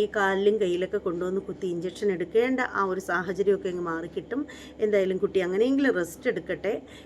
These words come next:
എന്തായാലും അക്രിലിക് പെയിൻറ്റിൻ്റെ കാര്യം മറക്കരുത് എന്ന് പറഞ്ഞിട്ട് ഞാൻ നോക്കുമ്പോഴത്തേക്ക് ഭഗവാൻ ക്ഷേ-,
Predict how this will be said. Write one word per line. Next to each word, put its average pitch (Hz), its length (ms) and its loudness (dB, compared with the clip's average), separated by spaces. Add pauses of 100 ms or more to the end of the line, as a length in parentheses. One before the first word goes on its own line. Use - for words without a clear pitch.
(160)
എന്തായാലും 196 520 0 (200)
അക്രിലിക് 311 560 0
പെയിൻറ്റിൻ്റെ 185 400 2
കാര്യം 185 280 -2
മറക്കരുത് 180 520 -2 (220)
എന്ന് 175 280 -2
പറഞ്ഞിട്ട് 156 500 -4 (440)
ഞാൻ 233 200 4
നോക്കുമ്പോഴത്തേക്ക് 165 800 -4 (460)
ഭഗവാൻ 202 440 2 (600)
ക്ഷേ-, 175 260 -2